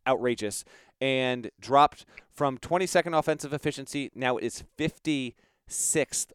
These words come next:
overall. It is, uh, it is hard to do more damage to your resume in one game against a major conference opponent that's ranked than what N C State did.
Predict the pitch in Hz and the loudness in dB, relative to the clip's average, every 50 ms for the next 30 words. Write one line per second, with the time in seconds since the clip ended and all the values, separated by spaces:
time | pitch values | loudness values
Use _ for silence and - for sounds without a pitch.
0 | _ 120 123 127 117 120 117 117 117 117 113 110 107 98 - 120 123 127 120 117 | _ -2 0 0 0 0 2 4 4 6 4 4 2 0 0 0 0 0 0 -2
1 | 104 - 117 113 107 104 104 101 95 - _ _ _ _ _ 156 180 196 202 - | -2 -2 -2 -2 0 0 -2 -2 -4 -8 _ _ _ _ _ 2 2 2 2 4
2 | - 160 180 196 190 175 160 - 160 165 165 156 139 135 139 151 156 160 151 - | 8 10 10 10 8 6 0 0 2 2 4 4 2 2 2 4 4 4 2 2
3 | - 143 147 143 139 131 - - - - 147 139 139 127 120 127 127 127 120 127 | 0 0 0 0 -2 -6 -8 -8 -8 -6 -6 -4 -4 0 4 4 4 4 2 0
4 | 123 120 117 113 110 104 110 120 127 139 135 120 123 123 123 131 131 120 113 110 | -4 -4 -4 -6 -6 -4 -4 -2 -2 -2 -4 -4 -4 -4 -2 -2 -4 -4 -4 -4
5 | 120 113 - 120 117 110 110 117 123 127 127 131 - - 127 120 - - - - | -6 -6 -4 -6 -6 -4 -2 -2 -2 -2 -2 -4 -4 -2 -2 -4 -4 -6 -10 -16
6 | 104 - 120 120 127 127 120 - 107 - - 113 113 113 - - 107 101 98 98 | -14 -10 -8 -8 -8 -8 -8 -8 -10 -8 -8 -8 -8 -6 -6 -8 -6 -4 -4 -6
7 | 95 90 - 98 - - 95 85 - - 65 | -6 -8 -10 -14 -10 -10 -10 -10 -8 -10 -14